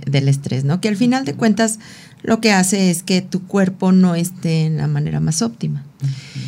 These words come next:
Speaker 1: Eh, yo creo que el estrés emocional es de los más difíciles de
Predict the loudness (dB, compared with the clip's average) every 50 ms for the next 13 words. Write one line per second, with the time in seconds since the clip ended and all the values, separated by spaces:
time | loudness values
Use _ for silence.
0 | -10 -6 0 2 6 6 8 8 8 6 4 2 -4 -2 2 2 2 2 2 -2
1 | -4 0 0 2 2 2 0 0 2 4 4 4 4 4 4 2 0 0 0 0
2 | 0 0 0 0 0 0 2 2 2 4 2 2 0 0 2 2 4 4 4 4
3 | 2 2 2 0 0 -2 -2 -6 -6 -2 -2 0 0 0 0 0 0 2 0 0
4 | -2 -4 -4 -2 -2 -2 -2 -4